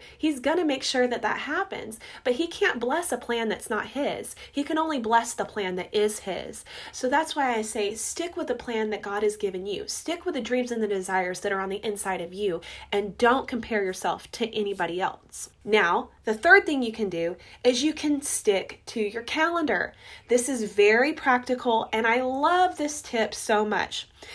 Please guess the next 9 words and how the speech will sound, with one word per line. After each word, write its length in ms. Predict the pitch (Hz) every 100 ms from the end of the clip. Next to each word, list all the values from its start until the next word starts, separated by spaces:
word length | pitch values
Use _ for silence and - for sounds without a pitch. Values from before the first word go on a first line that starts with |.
| -
Stephen 440 | - - 285 339 370
Covey 300 | - 262 247
says, 380 | 240 190 180 - 185
"Don't 260 | 220 240
prioritize 720 | - 302 285 269 269 - 240 247
your 80 |
schedule, 580 | 247 - 185 185 180 175 - - -
schedule 920 | - - 233 226 226 247 277 277 269
your 440 | 214 214 202 202